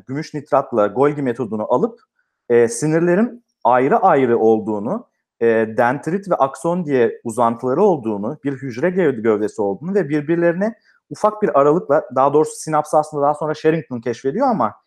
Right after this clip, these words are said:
o da yine Nobel alıyor bu arada, Sherrington sın-, sinapsı keşfeden kişi. Bin dokuz yüz kırklı yıllarda yanlış hatırlamıyorsam ya da biraz daha geç olabilir. E, bu ama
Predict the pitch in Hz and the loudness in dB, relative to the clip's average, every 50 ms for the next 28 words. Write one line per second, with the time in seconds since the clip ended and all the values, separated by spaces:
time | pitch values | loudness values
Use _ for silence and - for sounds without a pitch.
0 | _ _ _ - 127 135 131 143 123 - - 107 107 107 107 98 - 113 110 107 | _ _ _ -2 0 2 4 4 2 2 0 -4 -2 -2 -2 -2 -2 -2 0 2
1 | 110 107 107 101 104 101 90 101 101 98 101 98 - - 104 101 104 - 101 98 | 2 2 2 2 2 0 2 0 0 0 -2 -4 -4 -2 -2 -2 -4 -8 -12 -14
2 | - - 110 101 - - 117 104 95 - - - 110 98 - 107 101 107 98 98 | -14 -14 -14 -14 -10 -4 -2 -2 -2 -4 -6 -6 -6 -6 -4 -4 -4 -4 -4 -6
3 | - - - - 220 226 - _ _ _ - 113 110 107 107 - 113 - - - | -10 -12 -6 -4 -4 -4 -6 _ _ _ -8 -6 -6 -6 -4 -6 -8 -8 -8 -12
4 | 113 - - 123 117 107 101 95 95 101 98 98 101 - 104 - - 104 98 98 | -12 -6 -2 0 2 2 4 2 2 0 -2 -4 -6 -8 -14 -10 -4 -4 -4 -2
5 | 98 95 95 - 156 202 220 - _ _ _ _ _ _ _ - - 107 113 117 | -4 -6 -4 -4 -4 -4 -4 -6 _ _ _ _ _ _ _ -2 0 0 2 4
6 | 120 113 110 98 107 98 98 104 104 - 120 113 113 139 196 233 - _ _ _ | 4 2 4 4 2 2 2 2 0 0 0 0 0 0 -2 -4 -6 _ _ _
7 | _ _ _ _ _ - 123 120 117 113 113 117 135 170 233 262 233 - 180 196 | _ _ _ _ _ -2 2 2 2 2 0 -2 0 0 0 0 2 2 2 4
8 | 220 254 262 - | 4 2 0 -2